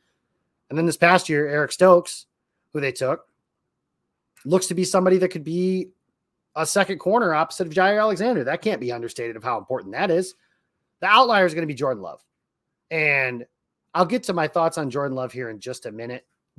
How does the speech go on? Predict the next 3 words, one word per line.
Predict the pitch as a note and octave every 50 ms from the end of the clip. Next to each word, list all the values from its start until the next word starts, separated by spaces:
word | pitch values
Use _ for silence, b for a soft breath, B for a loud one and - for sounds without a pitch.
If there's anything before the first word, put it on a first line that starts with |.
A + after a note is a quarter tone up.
| A2 -
But, | F#3+ G3 F3+ D#3+ C#3 - _ _ _ _ _ _ _ _ _ _ _ _ _ _ _ _ _ _ _ _ _ _ _ _ _ _ _ _ _ _ _ _ _ _ _ _ _
I | - C#3
mean, | D3 D3+ D3+ D3 C#3+ C#3 C3 B2+